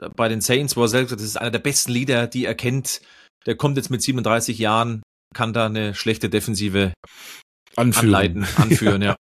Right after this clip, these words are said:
Speaker 2: <laughs> Und sie jeden Tag ein bisschen besser machen.
Speaker 1: Ein bisschen besser.
Speaker 2: Genau. Die, äh, Commanders haben auch, äh, vor allen Dingen in der Defense zugeschlagen tatsächlich. Amik Robertson, zwei Jahre, sechzehn Millionen.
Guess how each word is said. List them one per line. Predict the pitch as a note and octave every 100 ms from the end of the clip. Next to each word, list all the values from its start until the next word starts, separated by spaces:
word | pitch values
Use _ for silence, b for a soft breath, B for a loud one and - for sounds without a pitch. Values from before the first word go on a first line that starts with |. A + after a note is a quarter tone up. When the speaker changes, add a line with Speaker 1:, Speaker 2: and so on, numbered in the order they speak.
| -
Speaker 2:
<laughs> | - - - - - - -
Und | B2+
sie | A#2+
jeden | A#2 C#3+ E3
Tag | D3 C#3+ C#3
ein | B2+
bisschen | C3 B2
besser | G2+ G2 F2+
machen. | D#2+ - -
Speaker 1:
Ein | B2+
bisschen | A#2 G2+
besser. | F2+ D2+ D2 - _ b -
Speaker 2:
Genau. | B2+ G#2 F2+ -
Die, | D#3+ E3 -
äh, | D3+ C#3+
Commanders | - F3+ C4+ C#4 D3 - -
haben | - E3 F3
auch, | D#3 G#3+ A2+ -
äh, |
vor | D3+ E3
allen | F#3
Dingen | D#3+
in | D3+
der | C#3+
Defense | D#3 D3 C#3+ C3
zugeschlagen | - F3+ D3+ A#2 D#3+ A#2+ A#2+
tatsächlich. | A2+ A#2+ - A2+ G#2+ -
Amik | C#3+ D#3+ C3+
Robertson, | D#3 F3+ G3+ - G3+ A3+ E4 - -
zwei | - D3+ D#3+
Jahre, | D#3 D#3+ E3+ F#3 -
sechzehn | - - F#3 - G3
Millionen. | F#3+ F3 F3+ G3+